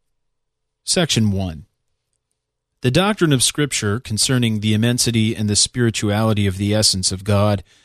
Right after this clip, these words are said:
should have the effect not only of dissipating the wild dreams of the vulgar, but also of refuting the subtleties of a profane philosophy.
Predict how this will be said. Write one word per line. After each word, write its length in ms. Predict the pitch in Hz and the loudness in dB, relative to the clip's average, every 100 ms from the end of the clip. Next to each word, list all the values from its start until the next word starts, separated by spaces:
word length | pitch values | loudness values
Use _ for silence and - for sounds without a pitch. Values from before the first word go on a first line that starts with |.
| _ _ | _ _
should 180 | - 107 | -2 2
have 260 | 127 120 | 4 2
the 200 | 107 113 | 0 -2
effect 480 | 107 - 131 120 - | -2 0 0 0 -2
not 200 | 123 117 | 0 2
only 300 | 113 117 110 | 2 2 2
of 100 | 98 | 0
dissipating 680 | 101 113 110 - 110 101 98 | 0 0 0 -2 -2 -2 -2
the 100 | 98 | -4
wild 420 | 101 107 104 95 | -2 0 -2 -4
dreams 400 | 104 110 110 104 | -2 0 2 0
of 120 | 98 | -2
the 80 | 101 | -4
vulgar, 500 | 92 104 107 98 - _ _ _ _ _ | 0 2 2 -2 -8 _ _ _ _ _
but 100 | 107 | 4
also 440 | 120 113 120 107 | 4 4 4 2
of 200 | 107 107 | 0 -2
refuting 520 | 104 95 135 135 120 104 | -2 -2 0 0 2 2
the 80 | |
subtleties 640 | 101 127 117 110 113 101 95 | 2 2 0 0 0 0 -2
of 100 | 104 | -4
a 60 | |
profane 580 | 98 - 110 - 110 104 | -4 -2 -2 -2 -2 -2
philosophy. 800 | 95 104 98 98 - 104 90 95 | -4 -4 -4 -2 -2 -4 -12 -18